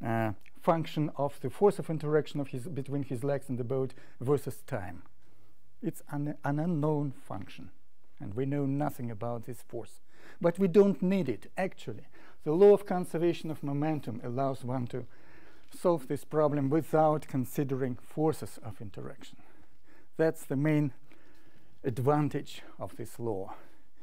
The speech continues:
It allows one to solve problems and to find solution knowing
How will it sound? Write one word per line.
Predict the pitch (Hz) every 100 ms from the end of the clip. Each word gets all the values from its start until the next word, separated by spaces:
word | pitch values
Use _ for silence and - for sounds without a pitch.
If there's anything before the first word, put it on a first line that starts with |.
| - - - - - -
It | 117
allows | 123 120 156 151
one | 135 143 143
to | 127
solve | - 151 139 -
problems | - 135 123 120 -
and | 120 -
to |
find | - 147 135 131 - - -
solution | 123 131 123 127 123 - - - - -
knowing | - 117 135 139 135 127